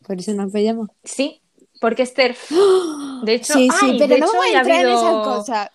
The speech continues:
Speaker 2: otra movida. No, no, solo voy a decir, solo voy a hacer un llamamiento. Si seguís a Feminista Ilustrada, que sepáis que es una terf, dejad de seguirla, a no ser que seáis terf, y si soy terf, pues no me habléis. Y ya está. Ese es mi anuncio.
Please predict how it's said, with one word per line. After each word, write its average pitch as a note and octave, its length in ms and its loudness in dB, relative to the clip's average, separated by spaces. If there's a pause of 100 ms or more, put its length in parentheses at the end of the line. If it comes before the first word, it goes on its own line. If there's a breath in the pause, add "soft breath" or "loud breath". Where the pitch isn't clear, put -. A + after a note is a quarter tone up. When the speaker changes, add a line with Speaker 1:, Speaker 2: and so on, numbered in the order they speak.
Speaker 2:
otra B3 320 0
movida. A#3+ 720 -8 (460 loud breath)
No, D#4 240 2
no, F4+ 260 2
solo D#4 260 0
voy F4+ 120 0
a E4+ 100 4
decir, D#4+ 440 -4
solo D4+ 280 -2
voy D4+ 100 0
a C#4 40 0
hacer C#4 200 -8
un D4+ 60 -14
llamamiento. C4+ 600 -8
Si - 160 -12
seguís B3 380 -8
a C#4 60 -4
Feminista A3+ 520 -8
Ilustrada, C4+ 720 -2
que G3 100 -20
sepáis G3+ 320 -12
que A3 80 -18
es F#3+ 60 -16
una G3+ 200 -8
terf, A3+ 460 -6 (520 soft breath)
dejad A3+ 280 -6
de G#3 120 -8
seguirla, A#3+ 720 -2 (340)
a A#3+ 80 -8
no A#3 60 -10
ser A3 160 -12
que A3+ 80 -18
seáis A#3+ 260 -12
terf, A3+ 300 -10
y A3+ 100 -14
si F#3+ 100 -18
soy G#3+ 180 -8
terf, B3 240 -4 (360)
pues G3+ 180 -10
no A3+ 140 0
me B3+ 80 2
habléis. A#3 480 -2 (160)
Y A#3 100 -8
ya G#3+ 60 -4
está. G3+ 300 -14 (440)
Ese A#3+ 320 -6
es G#3+ 280 -20
mi G3+ 680 -14 (160)
anuncio. F#3 540 -8